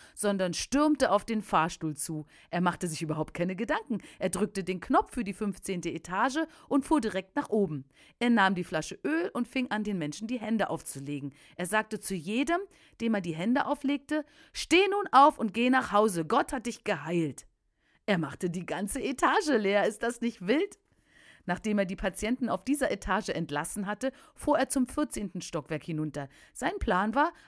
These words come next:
alle Patienten des Krankenhauses zu heilen. Kannst du dir die Leute vorstellen, die in Pantoffeln, Pyjamas und Überziehern zur Eingangstür hinausgehen und die Krankenschwestern rufen:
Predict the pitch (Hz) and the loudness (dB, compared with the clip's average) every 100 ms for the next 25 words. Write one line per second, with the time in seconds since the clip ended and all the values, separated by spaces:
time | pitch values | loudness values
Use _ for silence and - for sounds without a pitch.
0 | - 165 202 196 - - 156 170 233 - | -6 -2 0 -2 -2 -2 -4 -4 -6 -6
1 | - 147 - 151 143 151 175 - 220 233 | -6 -8 -8 -8 -8 -8 -10 -6 0 2
2 | 185 131 - _ _ _ _ _ - - | 2 -2 -6 _ _ _ _ _ -18 -2
3 | 196 185 196 175 180 190 156 170 254 - | -2 -2 -4 -4 0 2 2 0 -4 -2
4 | 254 294 - 302 330 - - 208 196 - | -2 -2 -2 -4 -4 -14 -6 0 0 2
5 | 180 185 214 285 285 277 - - 180 180 | -2 0 -2 0 -2 -2 -8 -6 -2 2
6 | 175 226 254 - 208 240 240 269 262 - | 4 4 0 -2 -2 2 4 4 2 -2
7 | 269 269 - - 160 196 202 214 - 226 | 0 0 -2 -2 -2 -2 -2 -4 -2 0
8 | 214 202 240 - 247 233 - 220 208 202 | 2 2 0 0 -4 -6 -6 -4 -4 -4
9 | - 233 277 240 247 - 240 247 254 240 | -2 0 0 0 -2 0 0 0 0 -2